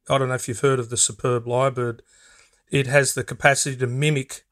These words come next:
a whole range of birds and sounds that it hears in the forest. And it's an absolute joy to, to listen to them. So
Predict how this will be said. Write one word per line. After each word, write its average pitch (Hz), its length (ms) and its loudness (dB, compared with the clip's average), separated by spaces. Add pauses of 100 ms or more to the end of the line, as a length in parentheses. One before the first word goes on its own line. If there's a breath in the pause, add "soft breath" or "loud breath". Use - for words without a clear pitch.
a - 80 -8
whole 143 240 4
range 139 440 0
of 117 380 -8
birds 139 320 2
and 117 100 -6
sounds 135 440 0
that 123 180 -2
it 175 180 2
hears 139 460 -2
in 131 100 -2
the 120 60 0
forest. 139 580 2 (640 soft breath)
And 123 340 0
it's - 440 -4
an 139 100 0
absolute 135 540 -2
joy 120 600 0 (100)
to, 120 260 0
to - 160 -6
listen 120 340 0
to 113 120 -8
them. 117 360 0
So 117 360 4